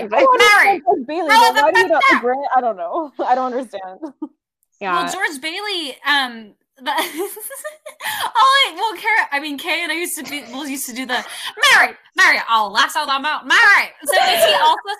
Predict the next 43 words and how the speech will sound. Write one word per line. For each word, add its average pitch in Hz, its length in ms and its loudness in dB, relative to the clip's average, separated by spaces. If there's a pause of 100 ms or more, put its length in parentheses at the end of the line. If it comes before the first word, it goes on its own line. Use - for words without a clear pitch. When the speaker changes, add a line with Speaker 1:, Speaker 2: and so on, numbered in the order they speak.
Speaker 2:
Sean 381 200 0
Connery? 392 500 -2 (120)
I 320 100 2
don't 339 180 -6
know. 311 300 -2 (300)
<laughs> 285 60 -2
Everybody's 359 460 0
Speaker 1:
I - 40 -2
don't 349 160 2
know. - 80 -10
Speaker 2:
Sean 415 180 2
Connery. 247 360 -4 (180)
Speaker 1:
<laughs> 262 480 -2 (400)
Or, 254 140 2
Speaker 2:
But, 196 200 -4
Speaker 1:
yeah. 220 200 0
Speaker 2:
yeah. 185 100 -12 (580)
Speaker 1:
Yeah, 208 380 -8
so - 180 -12
maybe 233 160 -4
I'll 233 80 2
watch 202 240 -4
that 180 100 -8
one 185 240 -14
too. 180 360 -8
But, 185 180 -6
um, 180 300 -8 (100)
I 226 80 0
also 254 180 -2
don't 330 160 0
have 220 100 -2
access 240 400 -4
to 190 140 -8
Elf, 185 320 -4
and 190 160 -6
I 202 100 -4
think 214 160 -4
I 214 80 2
need 208 160 -2
to 190 60 0
buy 175 240 -2
Christmas 185 440 -10
Vacation. 165 720 -10